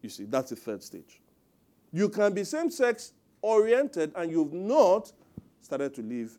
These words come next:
a lifestyle. Now, back to what do I do with this feeling? Well, there's one way that we can deal with this, and I'll say this, it is this.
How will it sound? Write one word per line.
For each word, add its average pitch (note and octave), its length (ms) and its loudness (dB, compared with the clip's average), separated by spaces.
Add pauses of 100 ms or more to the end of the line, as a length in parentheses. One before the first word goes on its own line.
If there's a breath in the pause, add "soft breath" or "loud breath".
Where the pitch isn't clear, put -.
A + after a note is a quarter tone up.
(120)
a - 20 -14
lifestyle. F#2+ 380 -20 (1700)
Now, C3+ 300 -2 (1200)
back D#3+ 240 -2
to A#2 260 -6 (400)
what D#3 220 -2
do C3+ 80 -2
I C3 80 0
do B2 120 -8
with A2 140 -8
this A2 160 -14
feeling? G2 260 -18
Well, D3 180 -2
there's D#3 200 -2
one G#3+ 300 -6 (240)
way A#2 240 -8 (2250 soft breath)
that C3+ 180 0
we C3+ 100 0
can B2+ 240 -6
deal D#3+ 120 2
with B2 200 -6
this, G2 260 -12
and D3+ 280 -6
I'll D#3+ 140 -6
say A3+ 220 -6
this, E3+ 280 -6
it C#3+ 240 -10
is F#3 180 -10
this. E3+ 280 -6